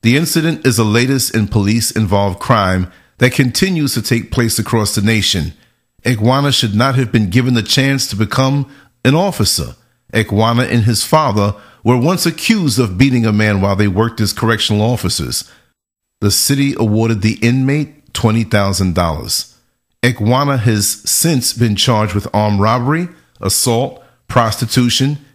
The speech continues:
and two counts of third-degree sex offense. My thing is,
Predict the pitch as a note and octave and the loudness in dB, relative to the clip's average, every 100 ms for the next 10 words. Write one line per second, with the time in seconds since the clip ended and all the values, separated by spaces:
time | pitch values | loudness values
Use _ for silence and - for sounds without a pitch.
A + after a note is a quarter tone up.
0 | _ B2 A#2 A2+ F#3+ F#3 - D3+ C3+ - | _ 0 0 0 -2 -2 -2 -2 0 -2
1 | G2+ - B2 A#2+ A2 F#2+ A2 G#2 - A2+ | -6 0 0 2 -2 0 0 0 0 -2
2 | F#2+ - F2 F2+ D2+ - - - _ _ | -2 -4 -2 -2 -4 -8 -10 -12 _ _
3 | _ _ _ _ _ G#2+ E3+ C#4+ - B2+ | _ _ _ _ _ 0 0 0 0 2
4 | G#2 G2 F#2 F2 - | 2 2 0 -4 -8